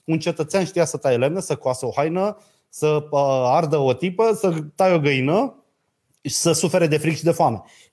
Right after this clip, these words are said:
Acum ai un fragil și un vulnerabil la nouă ani la psihiatru, la zece ani e pe pastile și la doisprezece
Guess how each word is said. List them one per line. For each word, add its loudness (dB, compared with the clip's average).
Acum 0
ai 4
un 4
fragil 0
și -2
un 4
vulnerabil 2
la 2
nouă 4
ani 2
la 2
psihiatru, -2
la 0
zece 0
ani 2
e 2
pe -2
pastile 2
și -4
la 2
doisprezece 0